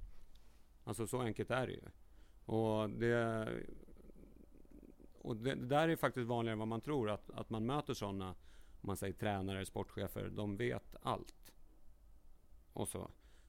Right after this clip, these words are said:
Jag menar, vi, jag, vi behöver inte säga några, några namn på klubbar, men en ganska välkänd klubb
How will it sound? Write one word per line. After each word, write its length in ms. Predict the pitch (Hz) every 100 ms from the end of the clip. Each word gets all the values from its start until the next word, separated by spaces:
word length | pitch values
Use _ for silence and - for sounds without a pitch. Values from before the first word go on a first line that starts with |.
| -
Jag 140 | 113
menar, 200 | 117 120
vi, 280 | 117 123 131
jag, 120 | 127
vi 120 | 135 - - - - - -
behöver 160 | 131
inte 100 | 127
säga 280 | - 113 107
några, 360 | 107 110 104 107
några 300 | 110 117 110
namn 300 | 113 147 156
på 80 | 147
klubbar, 420 | - 120 104 104
men 360 | 104 104 101 - - - - -
en 120 | 117
ganska 280 | 113 - 117
välkänd 640 | 120 110 - 151 151 120 - -
klubb 420 | 117 104 92